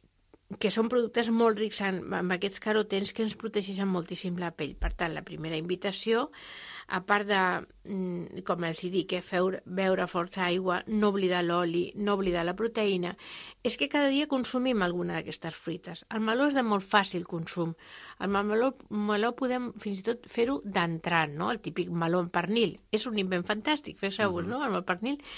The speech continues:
Speaker 2: I
Speaker 1: ja li
Speaker 2: tant.
Speaker 1: estem posant aquesta miqueta de sal. Mm, també es pot simplement triturar i tallar surt una crema, un puré, digueu-li que vulgui, una sopa de meló,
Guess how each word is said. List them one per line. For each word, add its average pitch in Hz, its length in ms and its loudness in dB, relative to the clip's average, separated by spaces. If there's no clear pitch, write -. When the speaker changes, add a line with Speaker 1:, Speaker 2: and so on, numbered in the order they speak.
Speaker 2:
I - 60 -12
Speaker 1:
ja 202 80 4
li - 0 -
Speaker 2:
tant. 190 80 6
Speaker 1:
estem 196 260 0
posant 196 280 -2
aquesta 175 320 -4
miqueta 170 520 -8
de 175 80 -6
sal. - 320 -8
Mm, 190 460 2
també 214 200 6
es 262 140 0
pot 320 180 2
simplement 302 600 4
triturar 247 640 0
i 220 100 -4
tallar 226 300 0
surt 254 240 0
una 233 260 2
crema, 247 680 2
un 240 180 0
puré, 233 480 4
digueu-li 220 440 2
que 214 100 0
vulgui, 226 300 0
una 214 220 2
sopa 247 360 0
de 226 100 0
meló, 214 400 2